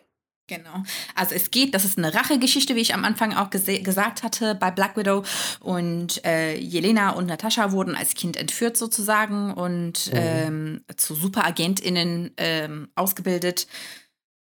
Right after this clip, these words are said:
Speaker 1: Und dann rächen sie sich als Erwachsene. Also sie tun sich zusammen. Die Mutter, Rachel Weisz, äh,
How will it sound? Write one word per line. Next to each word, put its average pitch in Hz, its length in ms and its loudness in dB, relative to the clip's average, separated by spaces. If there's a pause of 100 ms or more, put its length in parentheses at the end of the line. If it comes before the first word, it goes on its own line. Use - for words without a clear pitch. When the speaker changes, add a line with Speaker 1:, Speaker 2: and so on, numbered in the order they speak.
Speaker 1:
Und 190 280 2
dann 240 460 6 (260)
rächen 269 300 4
sie 175 140 2
sich - 520 -2
als 160 220 2
Erwachsene. 160 800 -2
Also 156 140 -4
sie 156 280 -4
tun 233 240 4
sich 233 180 2
zusammen. 202 540 2
Die 180 120 -2
Mutter, 190 520 2
Rachel 180 320 0
Weisz, 180 400 2
äh, 160 480 0